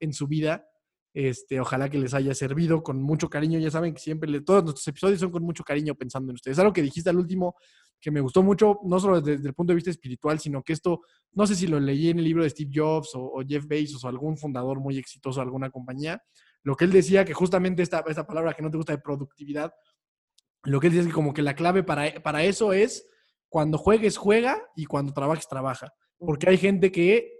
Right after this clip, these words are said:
pues, mientras está trabajando, también está habla-, hablando por WhatsApp, y mientras está en WhatsApp,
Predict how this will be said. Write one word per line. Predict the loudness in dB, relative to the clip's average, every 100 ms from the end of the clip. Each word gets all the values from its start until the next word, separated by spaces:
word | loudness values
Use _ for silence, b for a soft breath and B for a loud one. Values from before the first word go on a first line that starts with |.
| _
pues, | -8 -6
mientras | -4 -2 0
está | 0
trabajando, | 2 2 2 2 2
también | 2 0 0
está | 0 0
habla-, | 2 0
hablando | 0 0 0 0 -2 -6
por | -6
WhatsApp, | -6 -2 -2 -2
y | -2
mientras | -6 -6 -6
está | -4 -2 -2
en | -2
WhatsApp, | -2 0 -2